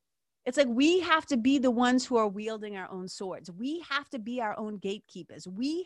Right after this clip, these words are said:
have to be the ones who make the decision that we're not sitting around waiting for other people to save us, that we're gonna make a conscious choice to make actions,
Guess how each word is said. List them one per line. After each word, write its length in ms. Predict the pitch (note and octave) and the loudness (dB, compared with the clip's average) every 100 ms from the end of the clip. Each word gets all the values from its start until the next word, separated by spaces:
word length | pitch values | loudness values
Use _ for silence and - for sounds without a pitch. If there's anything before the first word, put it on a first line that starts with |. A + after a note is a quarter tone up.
| - | -4
have 200 | C4+ C#4+ | -4 -6
to 100 | - | -14
be 240 | A3 B3 A#3 | -8 -8 -6
the 120 | G#3 | -8
ones 440 | F#3 A3 F3+ E3 _ _ _ | -8 -8 -8 -10 _ _ _
who 60 | G#3+ | -8
make 260 | A3 B3 | -8 -8
the 60 | B3+ | -6
decision 600 | G#3 - A#3 A3 F3+ F3 _ _ G3 | -6 -6 -6 -6 -8 -12 _ _ -10
that 100 | F#3 | -6
we're 160 | B3+ | -4
not 240 | D#4+ D4+ - | -4 -6 -8
sitting 220 | - B3+ | -8 -6
around 320 | A#3 C#4+ B3 | -6 -6 -6
waiting 240 | A3+ A#3+ | -8 -8
for 100 | - | -8
other 160 | G#3+ G#3+ | -10 -10
people 240 | - G#3 | -14 -14
to 100 | G3 | -12
save 300 | G3 A3 A#3 | -10 -8 -8
us, 120 | D#3 - | -10 -12
that 140 | F3+ | -8
we're 180 | G3+ A#3+ | -6 -6
gonna 180 | D#4+ D#4 | -6 -6
make 260 | C4 B3+ | -8 -8
a 80 | F#3 - | -12 -10
conscious 420 | G#3+ B3 D#4+ - | -10 -8 -10 -10
choice 380 | A3+ G3 F#3+ - _ _ - | -8 -6 -8 -14 _ _ -10
to 160 | A3+ | -6
make 400 | G#3 G3+ A#3 - _ _ B3+ | -4 -6 -8 -12 _ _ -6
actions, 580 | D#4 - - E3 F#3+ | -6 -6 -12 -10 -12